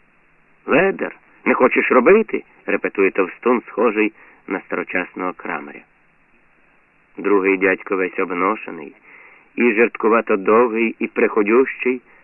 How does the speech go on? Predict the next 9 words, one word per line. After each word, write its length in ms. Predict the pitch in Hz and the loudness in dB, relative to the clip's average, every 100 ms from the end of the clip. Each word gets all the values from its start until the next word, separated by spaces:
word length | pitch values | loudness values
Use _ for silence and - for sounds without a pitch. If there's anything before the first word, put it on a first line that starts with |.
| _ _ | _ _
що 200 | - 117 | -4 0
лежав 320 | 123 117 120 | 2 2 2
на 120 | 123 | 0
середній 400 | - 123 120 123 | 0 0 2 2
лаві, 360 | 117 117 113 110 _ _ - - _ _ _ | 0 0 -2 -6 _ _ -20 -20 _ _ _
схопившись, 720 | - - - 92 - 95 - | -16 -12 -4 -4 -4 -10 -10
крикнув: 500 | - 85 71 - 52 - _ _ 127 _ _ _ _ _ - | -12 -12 -12 -16 -20 -20 _ _ _ _ _ _ _ _ -10
«Ага, 400 | 113 113 135 151 151 156 | -6 -4 -6 -8 -14 -14
личино, 840 | 156 156 147 - - 131 90 71 | -6 -4 -4 -6 -2 0 0 -6